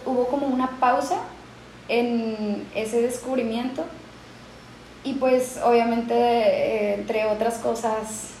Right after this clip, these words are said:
que me sucedieron, pues, se me fue perdiendo cierta fe y demás, ¿no? Como que me perdí, pero haz de cuenta que hay una película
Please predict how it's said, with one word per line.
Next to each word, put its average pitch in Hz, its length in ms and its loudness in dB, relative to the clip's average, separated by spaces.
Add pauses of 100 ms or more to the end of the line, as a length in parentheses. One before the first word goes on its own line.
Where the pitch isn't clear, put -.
(140)
que 208 100 -6
me 208 100 0
sucedieron, 196 720 0
pues, - 360 -2 (680)
se 254 80 2
me 233 140 2
fue 214 680 4
perdiendo 202 680 2
cierta 196 360 -2
fe 208 460 0
y 196 220 -4
demás, 190 440 -2
¿no? 190 200 -2 (360)
Como 220 180 0
que 226 80 -4
me 233 120 2
perdí, 240 500 2 (920)
pero 202 180 8 (280)
haz 262 180 6
de 277 80 4
cuenta 269 420 2
que 208 340 0 (840)
hay 240 140 6
una 240 200 2
película 254 540 2